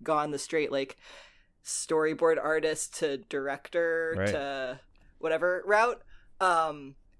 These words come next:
Speaker 1: I have been in a lot of, like, meetings with development executives, and, like, a lot of them are talking about, like, "We wanna try to do what, we wanna try to make our own anime."
Speaker 2: Uh-huh.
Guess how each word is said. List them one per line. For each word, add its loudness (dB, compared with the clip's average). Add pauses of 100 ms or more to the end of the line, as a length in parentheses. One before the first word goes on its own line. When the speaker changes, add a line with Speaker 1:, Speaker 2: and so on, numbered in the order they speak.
(160)
Speaker 1:
I 0
have -2
been -2
in -4
a -2
lot 0
of, -8
like, -8
meetings -10
with -14
development -8
executives, -12
and, -10
like, -10
a -4
lot -4
of -8
them -6
are -4
talking -6
about, -8
like, -6
"We -10
wanna -2
try -4
to -6
do -6
what, -8 (420)
we -6
wanna 4
try -2
to -2
make -6
our -4
own -4 (120)
anime." -6
Speaker 2:
Uh-huh. -6